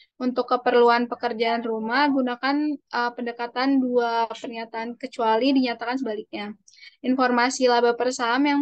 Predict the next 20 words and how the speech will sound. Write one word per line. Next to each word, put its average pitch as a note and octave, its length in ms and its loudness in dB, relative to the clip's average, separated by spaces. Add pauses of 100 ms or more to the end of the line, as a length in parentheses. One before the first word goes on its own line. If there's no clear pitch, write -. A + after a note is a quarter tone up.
terkait B3 560 -4
dengan A#3 720 -6
pendapatan A3+ 640 -8
komprehensif A#3 560 -4
tidak B3+ 320 2
diperlukan. G#3+ 640 -4 (1300)
Untuk B3+ 320 0
mengilustrasikan B3 800 0
pendekatan A#3+ 880 -2 (640)
dua A#3 560 -2 (1200)
pernyataan C4 960 -4
ini C4 240 -4
mengasumsikan C4 800 -4
bahwa B3+ 180 0
perusahaan C4+ 400 -4
taat C4 320 -8
telah B3+ 300 -4
melapor, C4 500 -6 (760)
eh, A#3 640 4 (100)
laba A3+ 180 -2